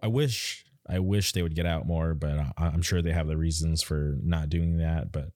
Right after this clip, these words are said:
I, I seriously love that band, and I'll always say good things about them because th-, their music is awesome.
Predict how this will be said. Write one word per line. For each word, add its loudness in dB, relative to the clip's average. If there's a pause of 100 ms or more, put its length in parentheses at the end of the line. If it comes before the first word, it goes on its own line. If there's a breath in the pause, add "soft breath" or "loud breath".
(160)
I, 0
I 0
seriously 2
love 0
that -4
band, -2
and 0
I'll 0
always 0
say -2
good -2
things 0
about 0
them 0
because 0
th-, -2
their 2
music 0
is 0
awesome. -2